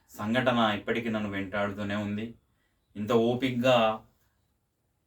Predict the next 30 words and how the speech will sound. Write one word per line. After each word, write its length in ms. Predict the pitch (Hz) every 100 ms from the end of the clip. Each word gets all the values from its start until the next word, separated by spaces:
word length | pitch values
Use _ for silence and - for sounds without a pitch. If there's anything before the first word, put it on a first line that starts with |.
| -
ఏ 160 | 113 156
విధంగా 360 | 180 170 170
చెప్తున్నా 420 | 151 139 - 139
అనే 140 | 131 131
వర్డ్స్ 320 | 117 131 147 160
అనేది 220 | 151 135
అబ్జర్వ్ 360 | 110 117 131
చేయండి. 400 | 123 117 107 110 110
ఏదో 180 | 113 120
వ్యూస్ 280 | 113 131 -
కోసం 300 | 135 120 120
అయితే 160 | 113
నేను 160 | 113 104
రెగ్యులర్గా 400 | 95 104 113 113
ఏదో, 220 | 107 113 117 110 - _ _ _ -
ఆ, 100 | 98 95
టాపిక్ 380 | 117 113 120 110
పట్టుకొని, 500 | 110 107 107 107 107 107 104 104 104 107 101
ఏ, 140 | 101 101 98 98 98 95
అర్థమెటికా, 640 | 98 101 101 98 95 - 95 95
రీజనింగా, 580 | 98 104 101 101 95 95
ఇంగ్లీషా 500 | 98 101 104 98 101
అని 180 | 95 95
చెప్పేసి 420 | 95 98 92 107 104 - - - _
ఏదో 180 | 101 110 117
ఉడతా 260 | 113 120
భక్తిగా 400 | 110 110 - 107 101
వీడియోస్ 340 | 101 107 104
అయితే 180 | 101 98
చేయొచ్చు, 500 | - 98 107 -